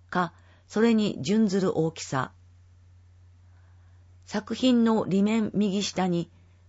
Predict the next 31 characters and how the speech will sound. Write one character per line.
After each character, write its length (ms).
住 220
所、 360
氏 260
名、 300
振 160
り 120
仮 160
名、 240
学 260
校 220
名、 320
学 260
年 240
を 80
記 180
入 200
し 80
て 100
く 80
だ 120
さ 200
い。 80
作 300
品 240
は 280
返 200
却 220
し 120
ま 120
せ 180
ん。 140